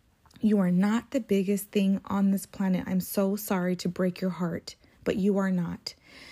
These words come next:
There is something, someone, God, the universe, whatever it is that you want to call it, that is bigger than you, that wrote your story, that wrote your book,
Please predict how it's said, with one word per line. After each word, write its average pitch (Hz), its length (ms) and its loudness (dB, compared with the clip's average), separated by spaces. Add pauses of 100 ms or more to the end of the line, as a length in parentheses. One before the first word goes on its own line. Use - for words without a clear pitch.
(120)
There 202 160 2
is 190 100 0
something, 269 760 0
someone, 196 760 2 (280)
God, 208 420 0
the 196 120 2
universe, 208 600 4
whatever 233 600 0
it 233 80 2
is 220 180 4
that 214 100 -2
you 190 160 2
want 185 180 2
to 185 80 -2
call 175 300 -4
it, - 260 -12 (480)
that 202 140 2
is 180 120 -2
bigger 208 320 4
than 254 200 6
you, 285 320 2 (260)
that - 220 0
wrote 202 400 2
your 208 260 4
story, 254 640 2 (240)
that 226 160 2
wrote 214 320 4
your 220 360 4
book, 220 440 -2